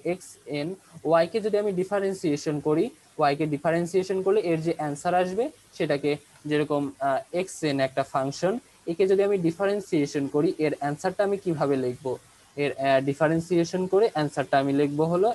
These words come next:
এইভাবে। মনে করো x power এন differentiation করে অ্যান্সারটা আমি লিখবো এই যে টু এক্স এন মাইনাস ওয়ান, অ্যান্সারটা আমি এইভাবে লিখবো। আর যদি ওয়াই একটা function x এন হয়, তাহলে এই ওয়াই কে differentiation করে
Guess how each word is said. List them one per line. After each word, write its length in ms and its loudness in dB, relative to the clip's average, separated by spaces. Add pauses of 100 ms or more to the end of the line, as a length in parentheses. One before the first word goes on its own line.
এইভাবে। 480 -4 (720)
মনে 140 -16
করো 180 -8 (100)
x 340 -14
power 380 2
এন 200 -2
differentiation 760 0
করে 180 2
অ্যান্সারটা 400 0
আমি 140 4
লিখবো 360 0 (440)
এই 140 -2
যে 160 -2 (180)
টু 280 2 (160)
এক্স 300 0 (520)
এন 200 -4
মাইনাস 440 -4
ওয়ান, 220 -4 (220)
অ্যান্সারটা 420 0
আমি 180 0
এইভাবে 360 2
লিখবো। 400 -2 (320)
আর 140 4
যদি 200 4
ওয়াই 280 8
একটা 220 2
function 420 0 (100)
x 260 -2
এন 180 0
হয়, 340 0 (320)
তাহলে 440 0
এই 140 0
ওয়াই 320 2
কে 140 0
differentiation 840 -2
করে 300 0